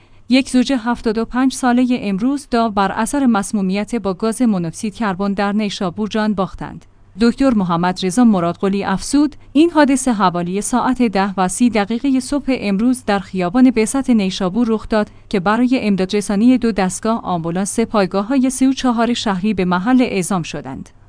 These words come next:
وی بیان کرد، با وجود تلاش‌های کارشناسان اورژانس پیش بیمارستانی،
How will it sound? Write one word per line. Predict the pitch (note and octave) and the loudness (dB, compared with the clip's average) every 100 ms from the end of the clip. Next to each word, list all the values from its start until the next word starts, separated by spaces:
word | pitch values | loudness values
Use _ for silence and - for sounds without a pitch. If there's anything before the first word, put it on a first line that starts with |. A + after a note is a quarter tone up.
| - | 0
وی | C4 C4 | 2 2
بیان | A#3+ F#3+ B3 | 2 2 0
کرد، | B3 C4 C4+ - - - | 0 -2 -4 -10 -12 2
با | A#3+ | 2
وجود | A3+ B3 C#4+ C4+ | 4 2 2 0
تلاش‌های | C4 G#3 E3 E3 B3 B3 | 0 -2 -2 -4 -2 -2
کارشناسان | B3 G#3 F3 G3+ F#3+ G3 B3 | -2 -2 -2 -2 -2 2 2
اورژانس | B3 G3+ G3 A3 G#3+ G#3 | 2 2 0 -2 -2 -4
پیش | F#3+ G#3+ B3 | -4 -2 -2
بیمارستانی، | A#3 G3 F3 E3+ E3+ A3 E3 F3+ G#3 | 0 0 0 -4 -4 -4 -2 -2 -4